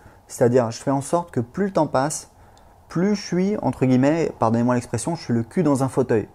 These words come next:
C'est-à-dire que plus, euh, moins j'ai besoin de, de travailler et plus je vais gagner. Comme ça, plus le temps passe,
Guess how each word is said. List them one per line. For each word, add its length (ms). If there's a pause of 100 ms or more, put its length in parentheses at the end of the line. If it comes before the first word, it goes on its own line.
(100)
C'est-à-dire 360
que 100
plus, 420 (600)
euh, 300
moins 260
j'ai 140
besoin 240
de, 240
de 120
travailler 600
et 60
plus 300
je 100
vais 100
gagner. 320 (540)
Comme 160
ça, 140
plus 180
le 40
temps 140
passe, 400